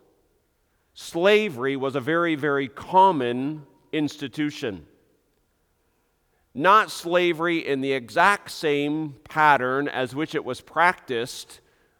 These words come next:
uh, within the British colonies or within the United States of America, uh, in a former time. The slavery that was common in the Roman era was especially slave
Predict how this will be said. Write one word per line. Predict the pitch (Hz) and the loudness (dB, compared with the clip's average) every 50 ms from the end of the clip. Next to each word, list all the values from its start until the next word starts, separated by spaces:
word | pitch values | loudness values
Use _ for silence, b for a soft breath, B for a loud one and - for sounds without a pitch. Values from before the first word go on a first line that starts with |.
| _ - | _ -2
uh, | 131 131 135 | 2 2 2
within | 139 147 143 135 156 151 139 | 2 0 0 0 0 0 0
the | 135 131 135 127 | -2 -4 -4 -6
British | 101 87 123 156 160 147 143 - | -8 -4 -4 -4 -2 -2 -6 -8
colonies | - - - 139 135 131 135 131 131 135 139 147 160 170 156 - - - - | -10 -2 2 2 4 4 2 0 -2 -2 -4 -4 -6 -6 -8 -14 -16 -14 -8
or | 113 131 135 | -4 -2 -2
within | 135 131 127 135 139 | -2 -2 -2 -2 -4
the | 131 131 | -4 -4
United | 131 127 127 135 143 135 | -4 -2 -2 -2 -2 -4
States | - - 143 139 - - | -4 -6 -6 -6 -6 -8
of | 139 | -8
America, | 139 135 127 123 117 113 110 107 104 - 117 113 120 135 139 - _ - _ _ _ | -6 -4 -2 -2 -2 -2 -2 -4 -4 -4 -4 -4 -4 -6 -8 -14 _ -20 _ _ _
uh, | - 123 127 - | -2 -2 -2 -2
in | 135 135 135 | -2 -4 -4
a | 120 | -4
former | - - 127 127 131 131 127 127 127 123 117 107 - | -4 -4 -2 0 0 0 0 -2 -2 -2 -4 -8 -12
time. | - - 135 131 131 127 120 117 104 92 87 80 _ _ _ _ _ _ _ _ _ _ _ _ _ _ _ _ _ _ _ _ _ _ _ _ _ _ _ _ _ _ _ _ _ _ _ | -8 -4 -2 0 0 0 -4 -6 -10 -12 -18 -20 _ _ _ _ _ _ _ _ _ _ _ _ _ _ _ _ _ _ _ _ _ _ _ _ _ _ _ _ _ _ _ _ _ _ _
The | - 135 | -10 -10
slavery | - - 165 180 190 202 208 185 190 190 175 | -6 0 2 4 4 4 4 4 2 4 4
that | 170 156 139 | 4 4 2
was | 151 143 - | -2 -4 -6
common | - - 175 180 185 185 190 180 | -4 2 4 4 4 4 2 -2
in | 165 156 | -2 -2
the | 151 143 | -2 -2
Roman | 135 151 165 180 180 175 175 165 | 0 2 2 4 4 2 0 0
era | 123 135 127 123 120 120 135 165 180 170 160 _ _ _ _ _ _ _ _ | 0 0 0 2 2 2 0 0 -4 -12 -20 _ _ _ _ _ _ _ _
was | - 139 143 - | -6 -6 -4 -4
especially | 143 131 - - - 220 208 - - 180 170 156 | -6 -8 -4 0 0 0 0 0 -4 -4 -4 -4
slave | - - - 143 147 147 143 143 143 151 151 151 143 - | -4 -8 -6 -2 0 0 0 0 -2 -4 -6 -10 -16 -20